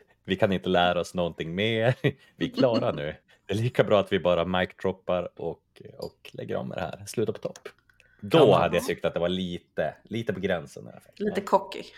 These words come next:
Speaker 1: Ja, exakt.
Speaker 3: Ja, vad säger ni, killar? Ska vi, eh, call it a day för vårt, eh, första poddavsnitt? Och så,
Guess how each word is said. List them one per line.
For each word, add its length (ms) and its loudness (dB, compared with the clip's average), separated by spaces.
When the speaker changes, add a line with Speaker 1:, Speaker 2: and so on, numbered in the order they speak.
Speaker 1:
Ja, 280 -2
exakt. 320 -8
Speaker 3:
Ja, 220 -4
vad 160 -2
säger 220 -2
ni, 100 -4
killar? 340 -8
Ska 220 -4
vi, 540 -4
eh, 420 -8
call 320 0
it 120 -6
a 40 -2
day 300 -2
för 400 -4
vårt, 420 -10
eh, 80 -4
första 560 -8
poddavsnitt? 960 -4
Och 80 -8
så, 600 -2